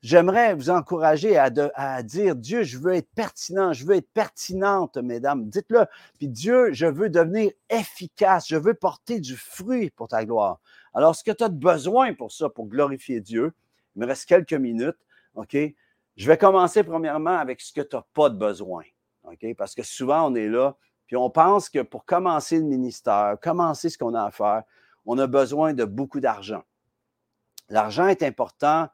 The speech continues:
pour accomplir, mais au départ, c'est pas l'argent qui fait que les choses vont. Ce que t'as de besoin, c'est vraiment, euh, ce que, t'as pas besoin de trucs et bidules, t'as pas besoin de chars et chevaux, comme dit dans la parole, hein. « Ceux-ci s'appuient sur leurs chars, ceux-là sur leurs chevaux.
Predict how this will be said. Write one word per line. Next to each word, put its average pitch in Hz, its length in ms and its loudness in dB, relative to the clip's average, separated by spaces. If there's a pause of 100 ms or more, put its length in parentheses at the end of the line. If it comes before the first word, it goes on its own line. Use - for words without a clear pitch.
(160)
pour 101 160 -8
accomplir, 127 720 -2
mais 110 180 -4
au 139 140 0
départ, 151 540 4
c'est - 160 -16
pas 151 120 2
l'argent 131 560 0
qui - 160 -20
fait 110 240 -6
que - 120 -12
les 95 200 -12
choses 101 340 -8
vont. 101 200 -6 (540)
Ce - 80 -20
que - 80 -10
t'as 131 140 -6
de 113 80 -6
besoin, 123 640 4 (540)
c'est 117 260 -2
vraiment, 123 560 4 (380)
euh, 107 260 0
ce - 120 -16
que, 120 80 -2
t'as 107 180 -6
pas 170 140 6
besoin 160 280 6
de 139 140 0 (100)
trucs - 340 0
et 147 60 -2
bidules, 127 540 -4
t'as 120 100 -10
pas 139 120 -10
besoin 147 340 0
de 117 300 0
chars 175 500 8
et 139 100 0
chevaux, 180 460 4
comme 117 260 -2
dit 127 160 -12
dans 120 140 -4
la 110 140 -4
parole, 117 580 0
hein. « 98 220 -8
Ceux-ci - 440 -8
s'appuient 147 380 -8
sur 139 180 -6
leurs 123 160 -2
chars, 156 400 2
ceux-là 143 280 -4
sur 135 180 -8
leurs 120 140 -6
chevaux. 147 480 -2